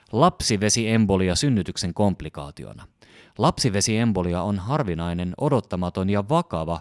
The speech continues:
synnytystä komplisoiva tilanne. Tarkastelussa potilastapaus, jossa ennenaikaisen kaksossynnytyksen ponnistusvaihetta komplisoi äidin anoksiseen aivovaurioon johtanut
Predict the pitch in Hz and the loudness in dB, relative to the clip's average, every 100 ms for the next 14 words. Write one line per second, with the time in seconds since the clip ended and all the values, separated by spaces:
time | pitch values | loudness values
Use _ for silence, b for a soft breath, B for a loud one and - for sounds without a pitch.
0 | - - 147 120 90 85 - - - 131 | -8 -4 0 2 0 -4 -8 -8 -2 0
1 | 107 73 - 78 78 78 101 85 62 - | 0 -4 -6 -6 -6 -6 -4 -4 -8 -16
2 | - b b b b - 98 110 107 - | -20 b b b b -2 0 0 -2 -4
3 | 95 - - 143 147 117 101 - 95 98 | -4 -4 -2 -2 -2 -2 -2 -4 -2 0
4 | 92 - B B 131 - 120 175 165 107 | 0 -2 B B -4 -4 0 2 4 4
5 | 101 - 95 95 101 - - 104 - 98 | 2 0 -2 0 -2 -2 -2 -4 -4 -2
6 | 90 90 - - 92 - 151 104 - 95 | -4 -4 -6 -6 -4 0 2 0 -2 -6
7 | 98 95 90 - 101 - 139 113 92 87 | -6 -4 -6 -8 -8 0 0 0 -2 -4
8 | 95 87 85 B B B - 120 120 101 | -2 -4 -6 B B B -6 -2 0 2
9 | 92 90 - - 127 117 98 90 - 92 | 0 -2 -6 -4 0 0 -2 -8 -8 -6
10 | 92 87 - 110 90 82 82 85 80 80 | -4 -6 -4 -4 -4 -4 -4 -4 -6 -6
11 | 78 90 78 82 78 - | -6 -6 -8 -12 -14 -14